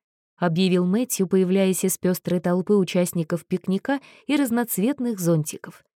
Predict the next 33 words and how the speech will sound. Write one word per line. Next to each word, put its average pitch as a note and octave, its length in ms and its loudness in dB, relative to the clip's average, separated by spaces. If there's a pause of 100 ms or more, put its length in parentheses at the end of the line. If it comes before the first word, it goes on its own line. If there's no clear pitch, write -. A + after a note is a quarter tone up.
(300)
Он D#4 200 2
грациозно F#3+ 580 2
опустился F3+ 640 -2
на E3+ 140 2
одеяло E3+ 500 0
рядом A3 340 -2
с - 160 -8
Анной. D#3+ 480 0 (420)
Та F3+ 140 2
бросила E3 500 2
на D#3+ 100 2
него D#3+ 300 2
быстрый E3 380 0
взгляд D#3 500 0
и G3 40 -4
подмигнула. D3+ 760 0 (800)
Мэтью C4+ 380 2
и C#4 60 4
Анна E4 280 0
были C#4 220 0
особенно A#3+ 480 0
близки, G3 520 -2 (340)
и G3 80 2
у - 20 6
них F#3 220 2
было F#3 180 2
много F#3+ 340 2
общего. - 380 -4 (440)
Например, A3 460 0
любовь F#3+ 400 2
к - 80 -8
модной F#3 420 0
одежде, E3 540 -2